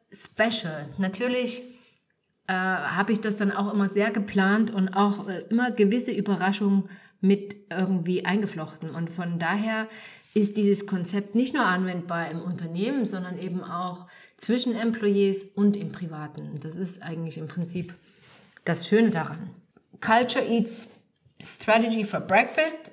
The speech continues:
make it your company culture. Nimm es mit in die Mission auf. Zweitens,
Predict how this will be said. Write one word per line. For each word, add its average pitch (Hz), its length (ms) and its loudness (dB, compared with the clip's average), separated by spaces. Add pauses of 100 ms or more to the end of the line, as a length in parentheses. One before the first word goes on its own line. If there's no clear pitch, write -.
(120)
make 190 380 0
it - 180 -4 (280)
your 170 160 -4
company 160 440 -2
culture. 214 560 -2 (760)
Nimm 196 280 6
es 196 200 4
mit 156 160 -2
in 160 120 -6
die 160 80 -6
Mission 147 500 -6
auf. - 300 -14
Zweitens, 156 680 0